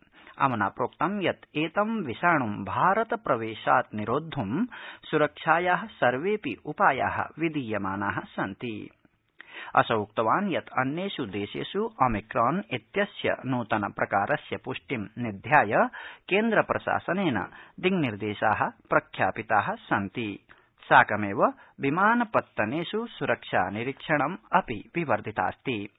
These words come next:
अमुना भणितं यत् प्रशासनं कथमपि सर्वस्थितिं सम्मुखीकर्तुं सक्षमते। प्रयोगशालानाम् अन्य सुविधानां च आधारिक संरचनाभिः सह प्रशासनं सज्जमस्ति।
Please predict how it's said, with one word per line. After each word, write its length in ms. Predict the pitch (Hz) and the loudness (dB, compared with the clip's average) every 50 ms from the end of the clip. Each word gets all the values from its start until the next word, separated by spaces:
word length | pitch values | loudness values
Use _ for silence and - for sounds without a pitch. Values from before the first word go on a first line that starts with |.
| _ _ _ _ _ _ - - - - - - | _ _ _ _ _ _ -20 -20 -20 -6 2 4
अमुना 320 | 147 139 127 113 107 101 101 | 4 6 6 6 4 4 2
भणितं 580 | 101 113 127 117 110 - 120 143 190 214 202 | 2 -2 -2 -2 -2 -2 -2 -2 0 0 0
यत् 220 | 156 120 - - - | 0 -2 -2 -2 -6
प्रशासनं 680 | - - - 101 82 - - 123 117 113 123 170 202 | -6 -2 0 0 0 0 -2 -2 -2 -2 -2 -2 -4
कथमपि 600 | 208 - 139 113 - 110 117 151 175 - 120 - - | -2 0 0 0 0 0 -2 -2 -2 -2 -4 -6 -8
सर्वस्थितिं 920 | - - 139 123 123 127 139 180 196 - - - - 127 - - 107 98 - | -4 -2 0 0 0 0 -2 -2 -4 -4 -6 -8 -10 -8 -6 -4 -6 -6 -6
सम्मुखीकर्तुं 1120 | - - 131 120 113 104 101 - - 107 87 87 - - 160 175 180 - - 196 208 220 220 | -4 -2 -2 0 0 -2 -4 -4 -6 -8 -10 -6 0 2 4 4 2 0 -4 -4 -4 -6 -2
सक्षमते। 800 | - - - - - - 123 110 98 98 - 120 113 104 - - _ - - - - - - - - - | 0 0 0 0 -2 -6 -6 -6 -6 -6 -4 -6 -6 -6 -6 -10 _ -20 -20 -18 -18 -18 -18 -8 -4 -4
प्रयोगशालानाम् 1000 | 123 120 117 117 110 - 107 - - 123 110 107 117 113 113 117 123 156 190 226 - _ _ _ _ - | -2 -2 -2 -2 -4 -6 -8 -4 0 2 2 4 2 2 0 0 0 -2 -4 -4 -8 _ _ _ _ 2
अन्य 300 | 156 165 175 180 175 160 | 2 2 2 0 -2 -4
सुविधानां 680 | - - 117 104 107 95 92 113 117 135 170 196 202 185 | -4 -4 -4 -4 -4 -4 -4 -2 -2 0 0 0 0 -2
च 100 | - 120 101 - - _ - | -2 -2 -4 -4 -4 _ 4
आधारिक 680 | 131 139 147 156 147 - 196 202 208 226 226 - 254 | 6 6 6 4 2 2 0 2 0 0 -4 -6 -8
संरचनाभिः 1080 | 240 233 - - 175 156 160 165 156 147 135 - 135 123 120 120 117 113 104 110 107 104 | -10 -10 -6 -2 0 0 0 2 0 0 -2 0 -2 -2 0 0 0 0 -2 -4 -8 -10
सह 300 | - - 160 139 - 135 | -10 -6 -6 -4 -2 -4
प्रशासनं 840 | - - - _ - 120 - - 156 180 180 - 226 196 135 95 - - _ _ | -4 -6 -6 _ -4 -4 -2 -2 -2 -2 -2 -4 -6 -6 -4 -6 -6 -10 _ _
सज्जमस्ति। 1080 | - - - 220 185 127 101 - 110 98 95 98 - _ - 135 123 113 101 92 82 | -20 -4 0 0 0 0 -2 -6 -8 -8 -6 -8 -10 _ -8 -8 -8 -6 -8 -10 -12